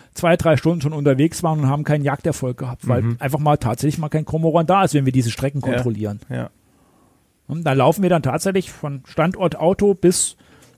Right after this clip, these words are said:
Speaker 1: drei, vier, fünf Kilometer entlang des Flusses, des Baches, um zu gucken, wo die Kormorane
Speaker 2: Mhm.
Speaker 1: eventuell sitzen, um sie dann dort zu stören
Speaker 2: Mhm.
Speaker 1: letztendlich,
Speaker 2: Mhm.
Speaker 1: ja. Ne, da hätten wir die, die freie Folge. Und der
Speaker 2: Ja.
Speaker 1: Anwarter, das macht man in der Regel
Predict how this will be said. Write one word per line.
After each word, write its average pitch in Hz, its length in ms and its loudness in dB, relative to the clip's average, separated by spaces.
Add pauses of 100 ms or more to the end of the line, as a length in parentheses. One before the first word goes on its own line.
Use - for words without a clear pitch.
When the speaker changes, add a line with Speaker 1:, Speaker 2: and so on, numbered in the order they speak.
Speaker 1:
drei, 151 260 4
vier, 165 280 4
fünf 165 220 -2
Kilometer 151 400 0
entlang 139 280 -2
des 131 180 -2
Flusses, 165 380 -2
des 139 160 -2
Baches, 156 380 0
um 156 180 -6
zu - 80 -6
gucken, 165 300 0
wo 147 160 4
die 147 100 -4
Kormorane 139 500 2
Speaker 2:
Mhm. 127 60 -2
Speaker 1:
eventuell 120 380 0
sitzen, 110 320 -4
um 107 100 -12
sie 117 100 -6
dann 113 180 0
dort 113 200 0 (300)
zu 120 100 -10
stören 98 320 -4
Speaker 2:
Mhm. 90 40 -8
Speaker 1:
letztendlich, 101 500 -12
Speaker 2:
Mhm. 110 60 -8
Speaker 1:
ja. 127 60 -14 (1120)
Ne, 156 100 4
da 190 100 6
hätten 156 300 0
wir 165 60 2
die, 160 180 2 (180)
die 143 100 2
freie 127 360 0
Folge. 120 380 -4
Und 117 120 -6
der 117 100 -2
Speaker 2:
Ja. 110 40 -4
Speaker 1:
Anwarter, 247 560 2
das 190 160 -4
macht 170 240 -2
man 170 100 -2
in 143 120 0
der 143 160 2
Regel 143 360 4